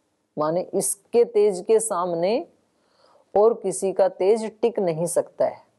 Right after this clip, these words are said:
जैसे सूर्य का तेज है और सूर्य के पास कोई वस्तु चली जाए तो क्या करेगा? अपने तेज से उसको नष्ट कर देगा, उसके तेज को जला देगा वो।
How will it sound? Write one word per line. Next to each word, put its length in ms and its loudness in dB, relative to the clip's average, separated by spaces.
जैसे 220 0
सूर्य 460 2
का 120 2
तेज 320 2
है 100 2
और 120 0
सूर्य 380 0
के 140 0
पास 300 0
कोई 160 2
वस्तु 340 -2
चली 320 0
जाए 220 2
तो 160 -2
क्या 180 0
करेगा? 400 0
अपने 320 0
तेज 340 2
से 100 0
उसको 300 -2
नष्ट 280 -2
कर 180 0
देगा, 300 0
उसके 320 -6
तेज 260 0
को 120 -2
जला 320 2
देगा 280 0
वो। 200 -4